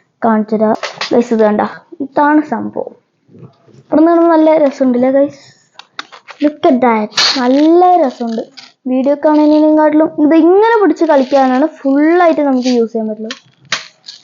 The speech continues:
ഹുയ്. നമുക്ക് കൈ മാത്രമല്ല, എന്തും ഇങ്ങനെ വെക്കാട്ടോ. ഞാന് താഴേക്കാക്കിട്ട് വെച്ച് തരാം.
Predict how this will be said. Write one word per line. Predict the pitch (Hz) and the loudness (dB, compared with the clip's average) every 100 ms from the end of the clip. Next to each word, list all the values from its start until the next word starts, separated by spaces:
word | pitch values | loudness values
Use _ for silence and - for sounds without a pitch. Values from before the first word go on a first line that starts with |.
| - - - - - - - - - | -20 -18 -20 -20 -16 -16 -16 -14 -6
ഹുയ്. | 294 302 294 277 277 - - _ _ - _ _ - - 480 277 285 311 320 - - - - - | 0 2 2 -2 -4 -10 -20 _ _ -20 _ _ -20 -20 -20 -20 -20 -16 -12 -12 -12 -18 -8 -2
നമുക്ക് | 269 285 285 | 0 0 2
കൈ | 269 254 | 2 2
മാത്രമല്ല, | 262 247 247 233 | 0 -2 -2 -2
എന്തും | 233 254 277 | -2 -2 -2
ഇങ്ങനെ | 247 247 | 0 0
വെക്കാട്ടോ. | 240 226 - 214 214 | 0 -2 -2 -2 -2
ഞാന് | 226 262 285 302 320 330 349 - - - - | -2 0 2 2 2 2 0 -4 -16 -20 -4
താഴേക്കാക്കിട്ട് | 311 311 320 320 330 269 247 233 | 0 2 2 0 -2 -2 -2 -4
വെച്ച് | 214 208 | -4 -6
തരാം. | 208 202 220 | -8 -4 -6